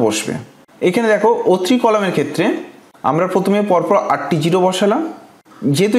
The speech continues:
এখানে দশটি রো আছে তাই রিমেনিং দুটি রোতে আমরা ওয়ান বসালাম। সেকেন্ড কলাম অর্থাৎ ও টু কলামের ক্ষেত্রে আমরা কি করব? আটের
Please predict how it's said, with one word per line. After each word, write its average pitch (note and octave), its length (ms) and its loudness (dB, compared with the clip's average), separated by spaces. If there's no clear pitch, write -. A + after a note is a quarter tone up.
এখানে A#3+ 220 0
দশটি - 360 2
রো A#3+ 60 4
আছে - 180 -2
তাই F3 120 2
রিমেনিং G3+ 280 2
দুটি A3+ 220 2
রোতে C#3 240 0
আমরা C#3+ 160 2
ওয়ান B2+ 240 4
বসালাম। F#2 360 -4
সেকেন্ড A3+ 400 0
কলাম B2 240 2
অর্থাৎ - 220 0
ও - 20 4
টু - 160 2
কলামের C#3+ 340 2
ক্ষেত্রে - 280 -6
আমরা E3+ 240 2
কি A3 60 2
করব? G3 180 2
আটের A3 260 0